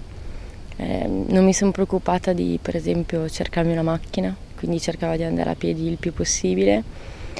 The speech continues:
perché anche nella quotidianità farsi due passi, farsi, mm,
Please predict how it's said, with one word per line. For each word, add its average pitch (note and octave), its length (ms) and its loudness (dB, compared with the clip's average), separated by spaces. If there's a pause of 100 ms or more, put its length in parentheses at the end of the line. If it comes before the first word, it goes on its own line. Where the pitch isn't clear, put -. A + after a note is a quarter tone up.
(360)
perché E3+ 260 4
anche F#3+ 280 8
nella F#3+ 200 6
quotidianità F#3+ 1000 4
farsi E3+ 680 2
due E3+ 160 2
passi, F#3 680 4
farsi, D#3+ 960 2
mm, D#3 200 0